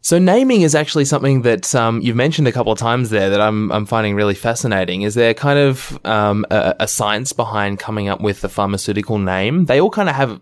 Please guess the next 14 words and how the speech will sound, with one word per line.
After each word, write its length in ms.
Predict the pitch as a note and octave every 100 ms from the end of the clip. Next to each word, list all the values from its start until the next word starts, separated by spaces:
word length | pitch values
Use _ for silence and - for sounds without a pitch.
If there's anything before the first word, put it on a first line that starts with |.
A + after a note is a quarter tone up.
| -
a 80 |
similar 400 | - D#3+ C#3+ A2
ring 380 | G2 G#2 A#2 C#3
to 180 | C3 G2+
them, 160 | F2+ F2+
I 120 | F#2
think. 460 | - F#2+ F#2+ - -
Um, 480 | F2+ F2+ F2+ D#2+ F2+
but 640 | G2 F#2 - - - -
yeah, 260 | B2+ C3+ F#2
kind 160 | C3 C3
of 60 |
what's 180 | C3 C3
the, 440 | B2 A2 G#2 B1+